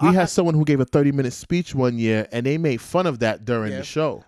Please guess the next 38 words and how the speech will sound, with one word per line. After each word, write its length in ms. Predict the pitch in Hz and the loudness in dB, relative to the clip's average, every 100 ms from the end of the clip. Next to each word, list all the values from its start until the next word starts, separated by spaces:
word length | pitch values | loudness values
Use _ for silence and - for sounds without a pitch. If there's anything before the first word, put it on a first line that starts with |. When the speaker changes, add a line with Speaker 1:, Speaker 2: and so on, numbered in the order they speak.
| - | -10
Speaker 2:
I 80 | 170 | -6
would 160 | 175 | -4
also 380 | 190 208 202 196 | -2 -4 -4 -4
say 320 | 190 190 170 | -4 -4 -6
the 160 | 151 135 | -6 -6
longest, 680 | 139 151 156 147 135 - 151 | -4 -4 -4 -6 -10 -12 -12
the 120 | 135 | -10
longest 420 | 139 165 160 123 | -6 -4 -6 -8
run-on 460 | 131 180 208 160 131 | -4 -4 -4 -6 -8
shit 340 | - 151 113 | -8 -10 -14
was 160 | 131 113 | -14 -14
the 80 | 131 | -14
D 260 | 120 123 | -14 -16
X 200 | 131 - | -14 -12
stuff. 420 | - 117 104 - _ _ _ _ - | -12 -14 -18 -20 _ _ _ _ -10
You 80 | 151 | -6
know, 120 | 147 | -4
but 160 | 147 139 | -4 -6
then 180 | 151 | -6
everyone 320 | 151 151 160 156 | -8 -6 -6 -8
had 180 | 151 143 | -12 -16
to 40 | |
get 140 | 143 | -16
the 80 | 143 | -16
thank 280 | - 165 147 | -12 -12 -12
yous 160 | 131 117 | -14 -14
in. 140 | 104 _ _ _ | -14 _ _ _
The 100 | 151 | -8
joke 320 | 127 190 185 | -2 -2 -2
shit 160 | - 147 | -6 -8
Speaker 1:
There's 60 | 120 | -8
six 260 | 135 - | -8 -6
of 60 | 101 | -10
them. 140 | 85 - | -14 -14
Speaker 2:
was, 240 | 160 139 151 | -12 -12 -10
was, 240 | 147 139 | -12 -12
was, 260 | 143 139 135 | -14 -14 -14
was, 220 | 139 139 | -14 -14